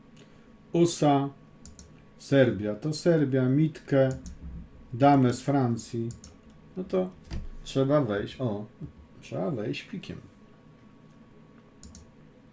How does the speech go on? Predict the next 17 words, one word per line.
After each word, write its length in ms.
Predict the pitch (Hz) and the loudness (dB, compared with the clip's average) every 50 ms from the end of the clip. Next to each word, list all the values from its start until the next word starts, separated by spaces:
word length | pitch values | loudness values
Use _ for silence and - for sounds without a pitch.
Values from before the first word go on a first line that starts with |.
| - - - - - - - - - - - - - - - | -20 -20 -20 -20 -20 -20 -20 -20 -20 -20 -20 -20 -20 -20 -14
Trzeba 220 | - 170 180 160 | -10 -6 -6 -2
wejść 300 | 143 135 123 117 117 - | 0 0 0 0 0 -2
pikiem, 380 | - 160 170 - - 185 151 123 | -4 -8 -6 -4 -4 -6 -4 -6
a 40 | |
potem 380 | 101 - 127 135 - 147 143 139 143 - - - - - - - - - - - - - | -6 -6 -6 -2 0 0 -2 -2 -4 -8 -20 -20 -20 -20 -20 -20 -20 -20 -20 -20 -14 -10
ja 100 | 127 113 | -6 -4
mam 220 | 113 117 117 123 | -2 0 2 2
dwa 200 | 117 117 139 160 | 2 2 2 0
piki 400 | 156 - 98 92 92 - - - 92 - - - - - - - - - - - - - - - - - - - - - - | 0 -2 -6 -10 -10 -12 -16 -20 -20 -20 -20 -20 -20 -20 -20 -20 -20 -20 -20 -20 -20 -20 -20 -20 -20 -20 -20 -20 -20 -18 -12
do 140 | 104 107 110 | -10 -8 -6
wejścia. 460 | 101 104 101 95 92 - - - 107 120 | -4 -4 -4 -6 -6 -8 -10 -10 -8 -8
No 100 | 156 233 | -8 -6
ale 240 | 294 311 254 196 160 | -4 -4 -4 -4 -4
to 120 | - 131 | -6 -6
tak 220 | 131 - 123 - - | -6 -6 -8 -8 -8
se 180 | - 110 104 | -8 -8 -6
gram 400 | 95 113 120 131 127 123 123 127 | -2 0 2 2 4 2 0 -2